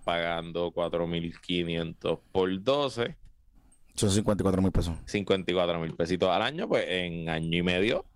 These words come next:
Speaker 1: ya compraste la guagua.
Speaker 2: Ujú.
Speaker 1: Y por los
Speaker 2: Ujú.
Speaker 1: próximos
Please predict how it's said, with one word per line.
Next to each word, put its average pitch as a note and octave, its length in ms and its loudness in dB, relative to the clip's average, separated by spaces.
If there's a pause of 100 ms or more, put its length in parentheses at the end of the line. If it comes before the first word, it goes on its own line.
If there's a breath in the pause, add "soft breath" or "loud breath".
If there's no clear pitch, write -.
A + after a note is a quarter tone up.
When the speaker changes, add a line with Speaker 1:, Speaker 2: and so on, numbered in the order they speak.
(400)
Speaker 1:
ya E2 320 -2
compraste D#2 440 -4
la C2 80 0
guagua. C2 420 -2 (640 loud breath)
Speaker 2:
Ujú. F#2 480 2
Speaker 1:
Y G2+ 140 2
por F#2 140 0
los F2 100 0
Speaker 2:
Ujú. G#2 60 -2
Speaker 1:
próximos F2+ 380 0